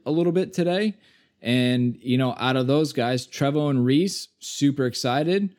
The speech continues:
Ruben, super excited. But sadly, I think Callum was kind of the loser on the day amongst all the high performers, Dan.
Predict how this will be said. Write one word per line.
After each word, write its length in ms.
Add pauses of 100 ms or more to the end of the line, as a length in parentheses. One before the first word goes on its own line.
(260)
Ruben, 480
super 380
excited. 560
But 300
sadly, 340
I 60
think 240
Callum 280
was 140
kind 160
of 60
the 60
loser 540
on 140
the 120
day 580 (260)
amongst 400
all 140
the 160
high 260
performers, 600
Dan. 340